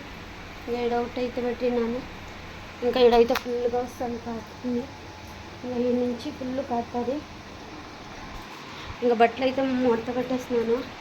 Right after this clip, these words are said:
బట్టలు అయితే అన్నీ మడిచేస్తే బెడ్షీట్లు ఉతికేసినాను అవి. ఇంకా శైలు అయితే కొనుక్కొనేసింది.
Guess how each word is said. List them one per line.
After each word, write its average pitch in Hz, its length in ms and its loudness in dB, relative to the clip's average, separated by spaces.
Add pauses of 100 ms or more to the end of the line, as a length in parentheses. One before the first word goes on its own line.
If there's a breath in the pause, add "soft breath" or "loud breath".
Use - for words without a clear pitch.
(920)
బట్టలు 233 280 0
అయితే 247 160 0
అన్నీ 240 220 4
మడిచేస్తే 240 640 -2 (720)
బెడ్షీట్లు 254 420 2
ఉతికేసినాను 240 640 0
అవి. 214 240 -2 (520)
ఇంకా 220 220 6
శైలు 240 260 6
అయితే 247 200 4
కొనుక్కొనేసింది. 233 800 2